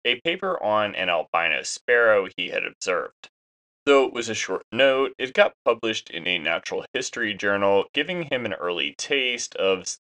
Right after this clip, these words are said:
the scientific discourse he would later enrich. Piaget's formal education was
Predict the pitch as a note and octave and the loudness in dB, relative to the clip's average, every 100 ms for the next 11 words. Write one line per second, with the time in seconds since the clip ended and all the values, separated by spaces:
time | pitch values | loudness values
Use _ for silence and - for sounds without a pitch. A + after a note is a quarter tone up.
0 | _ F#2 - G2+ F2 D#2+ - D2 - _ | _ -10 -4 0 0 -4 -8 -8 -8 _
1 | _ D#3+ E3+ - - A2+ A2+ A2 - - | _ -2 -2 -6 -2 0 0 -2 -6 -8
2 | G#2+ G#2 F2 E2+ B1+ C2+ C2 - G#2 - | -4 -4 -2 -2 -4 -10 -10 0 0 0
3 | - - _ _ _ _ _ _ _ _ | -4 -4 _ _ _ _ _ _ _ _
4 | _ G#3+ A#3 F3 C#3+ - A#2 G#2+ F#2+ F2+ | _ -6 -2 -2 -2 -2 2 4 2 0
5 | - G#2+ G#2 A2+ G2+ G2+ G#2 | 0 0 2 -2 -4 -2 -2